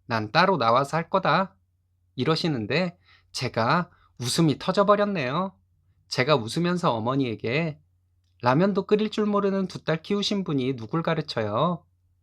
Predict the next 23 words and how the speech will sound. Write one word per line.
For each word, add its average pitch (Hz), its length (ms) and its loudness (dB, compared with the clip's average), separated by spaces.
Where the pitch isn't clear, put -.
라고 151 260 4
말했습니다. 107 840 -4
"어머니, 127 640 -2
형님들이랑 220 760 2
저 165 140 -4
그렇게 156 360 -4
괴롭혀서 147 840 -2
지금까지 214 520 2
연락 156 280 2
끊고 226 260 -2
살았는데 160 840 0
감히 165 300 0
저희 180 260 0
집에 180 200 -2
들어올 151 300 0
생각을 180 420 -2
하셨어요? 156 680 -2
저 156 200 4
이혼하면 220 600 2
이혼했지 165 480 0
어머니랑은 185 600 2
못 208 140 2
살아요." 214 680 2